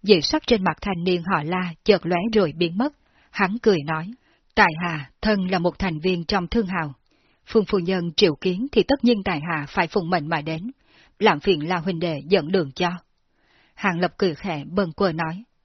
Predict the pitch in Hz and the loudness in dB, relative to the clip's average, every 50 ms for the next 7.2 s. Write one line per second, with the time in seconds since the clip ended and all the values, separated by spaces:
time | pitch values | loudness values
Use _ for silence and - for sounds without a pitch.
0 | _ _ _ - - - - _ _ _ _ 190 196 180 175 175 175 175 - - | _ _ _ -20 -20 -20 -20 _ _ _ _ 2 4 4 4 2 0 -2 0 0
1 | 202 175 151 160 175 190 185 180 185 196 214 220 226 240 175 - _ _ _ _ | 0 0 2 2 2 2 2 2 0 2 2 2 2 -2 -6 -8 _ _ _ _
2 | _ _ _ _ _ _ _ - - 294 320 - 240 185 - - 208 202 190 185 | _ _ _ _ _ _ _ 2 4 4 6 6 4 4 4 0 -4 -2 0 0
3 | 196 180 175 185 175 156 147 147 - - 202 170 170 233 294 - - 247 226 196 | 0 0 0 -2 -4 -4 -4 -6 0 0 0 2 2 0 0 0 0 -2 -2 0
4 | - 208 165 156 196 196 160 156 165 185 160 - - - - 214 190 165 151 - | 0 0 0 0 -2 -4 -4 -2 -2 -2 -2 -4 -8 -2 0 0 0 0 -2 -6
5 | - 202 185 175 180 165 151 139 - _ _ _ _ _ _ _ 185 196 202 185 | -6 -4 -4 -2 -4 -4 -4 -6 -10 _ _ _ _ _ _ _ 2 2 2 2
6 | 175 175 - 220 190 156 - - 190 170 165 190 175 170 - 269 254 247 202 156 | 2 2 2 2 2 2 2 -2 -4 -2 -2 -2 -2 -2 -2 -2 -2 -2 -4 -2
7 | 160 185 165 | -2 -2 -2